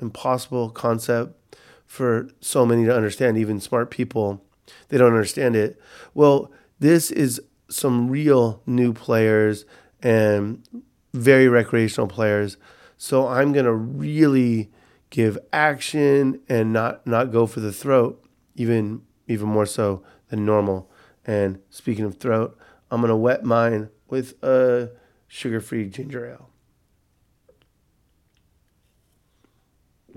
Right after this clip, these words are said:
I called once against Connor with bottom pair,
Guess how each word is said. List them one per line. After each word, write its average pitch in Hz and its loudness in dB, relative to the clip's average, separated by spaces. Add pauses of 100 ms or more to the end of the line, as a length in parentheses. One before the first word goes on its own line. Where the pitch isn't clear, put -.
(1200)
I 151 -6
called 185 0
once 131 2 (320)
against 120 -2
Connor 113 -2 (760)
with 120 -2
bottom 117 2
pair, 110 -2